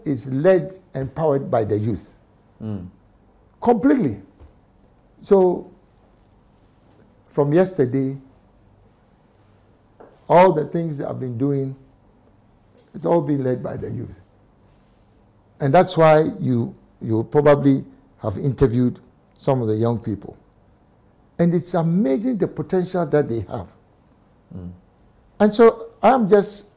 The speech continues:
Speaker 1: there as representing the face of the movement, but it is powered by the youth. And the youth are firmly,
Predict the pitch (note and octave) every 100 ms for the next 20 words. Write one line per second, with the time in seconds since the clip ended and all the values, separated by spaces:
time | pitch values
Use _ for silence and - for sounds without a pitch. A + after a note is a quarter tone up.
0 | _ _ _ _ _ _ _ _ E3 F3+
1 | F3+ E3+ - - _ _ _ _ A#2+ A#2
2 | - - _ _ _ _ - A#2 E3+ E3+
3 | C#3+ F3 E3+ - F3+ E3+ D3+ - _ _
4 | B2 - D3+ D3+ - - A2+ A#2+ C3 A#2+
5 | - _ _ _ _ _ _ A#2+ - A#2
6 | B2 - D#3 C#3+ C#3+ C#3+ - _ _ _
7 | _ - A#2 A2+ A#2 B2+ A#2+ - F3 F3
8 | E3 E3+ E3 B3+ D4 C#4+ C#4+ - E3+ D#3+
9 | D#3 - _ _ _ _ - - B3+ B3
10 | B3 B3 B3 -